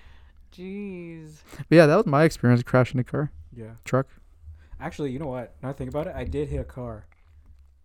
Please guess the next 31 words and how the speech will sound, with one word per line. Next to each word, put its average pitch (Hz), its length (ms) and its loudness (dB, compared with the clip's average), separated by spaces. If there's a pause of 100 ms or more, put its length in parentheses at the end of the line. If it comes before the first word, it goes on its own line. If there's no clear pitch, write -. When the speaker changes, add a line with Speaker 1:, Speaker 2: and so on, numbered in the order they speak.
Speaker 3:
Um, 113 500 -12
it 135 80 -8
was 135 200 -6
just - 220 -10
outside, 127 580 -10 (600)
uh, 113 200 -12
one 117 200 -10
of 123 80 -8
our 123 140 -6
old 120 200 -10
neighbors. 123 460 -12 (640)
Um, 113 400 -14
she - 160 -16
parks 156 240 -8
on 151 80 -8
the 131 80 -8
street, 131 440 -12 (180)
and 120 580 -14
so - 140 -10
the 147 100 -6
night 180 140 -6
before 143 300 -2
I 143 40 0
was 131 100 -6
playing 127 240 -8
Grand 117 220 -10
Theft 117 180 -16
Auto 110 240 -10
on 123 100 -12
the 113 80 -14
computer, 110 440 -16